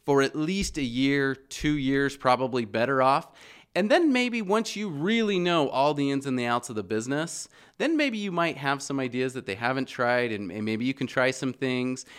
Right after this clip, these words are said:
And, and I think franchising is, is a great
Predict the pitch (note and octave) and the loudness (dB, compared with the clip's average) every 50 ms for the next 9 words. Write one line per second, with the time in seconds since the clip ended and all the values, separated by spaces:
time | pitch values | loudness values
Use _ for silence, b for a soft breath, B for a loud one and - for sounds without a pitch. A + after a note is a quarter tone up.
0 | B B B B B C3+ C#3 C3+ C3+ C3+ C3+ C3+ - - D3 D3+ D3+ D3 - G#3 | B B B B B -2 -2 0 2 0 0 0 0 0 0 0 0 -2 -2 -4
1 | A3 G#3 - - - E3 D#3+ E3 F3+ F3+ - C#3+ B2+ B2 A2+ B2+ B2 B2+ B2+ A#2 | -4 -4 -6 -8 -4 -2 -2 -2 -2 0 2 4 4 4 2 0 0 0 0 -2
2 | G#2+ - - A2 A2+ A2+ G2+ G#2+ A#2+ B2+ D3 D#3 E3 E3 D#3+ D#3 - - - | -4 -4 -6 -4 -4 -4 -6 -6 -6 -2 0 0 0 0 -2 -4 -8 -14 -14